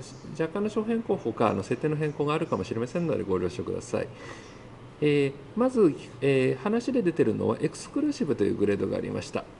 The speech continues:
えー、外観上、えー、後ろのこのタンデムのところの、えー、背もたれですね、に肘掛けがあるモデルが、えー、設定があったんですが、えー、今回からエクスクルーシブの設定がどうやらなくなるようです。えー、ジーティーエルですね。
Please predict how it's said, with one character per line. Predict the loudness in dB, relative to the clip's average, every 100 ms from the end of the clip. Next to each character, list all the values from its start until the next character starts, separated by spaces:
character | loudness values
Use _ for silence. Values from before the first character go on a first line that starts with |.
| 0
え | 2
ー、 | 4
外 | 4 4
観 | 4 4
上、 | 4 6 8 6 4
え | 4 6 6 2 -2 -6
ー、 | -4
後 | 0 2
ろ | 4
の |
こ | 6
の | 8 8 6
タ | 4
ン | 6
デ | 6
ム | 4
の | 2
と | 0
こ | 2
ろ |
の、 | 2 0 -2 -4
え | -4
ー、 |
背 | 0 2
も | 2
た | 2
れ | -2
で | -2
す | -4
ね、 | -4 -6 -4
に | -2 -2 -6 -14 -6 -2
肘 | 0
掛 | 0 0
け | 4
が | 4 4
あ |
る | 4
モ | 2
デ | 2
ル | 0 -2 -6 -6
が、 | -4 -4 -6 -2
え | 0 0 -2 -6
ー、 | -10
設 | -4 -2
定 | 0
が | -2
あ |
っ |
た | -2
ん | -6
で |
す | -4 -4
が、 | -4 -6 -14 -18 -2
え | 0 2 0 -2 -2
ー、 |
今 | -4
回 | 4 8 8 6
か | 0 2
ら | 4 2
エ |
ク | -2
ス | -2
ク | 2
ル | 2
ー |
シ |
ブ | 0
の | -2
設 | 0
定 | 0
が | 4
ど | 4
う |
や | 4
ら |
な | 2 0
く | 2
な | 2
る | 2 4
よ | 4
う | 2
で |
す。 | 0 -8 -16 -20 -20 -20 -20 -4
え | 2 4 4 2
ー、 |
ジ | 0 0 0
ー | 0
テ |
ィ | 0 2
ー | 4
エ |
ル | 4
で | 2
す | -2
ね。 | -2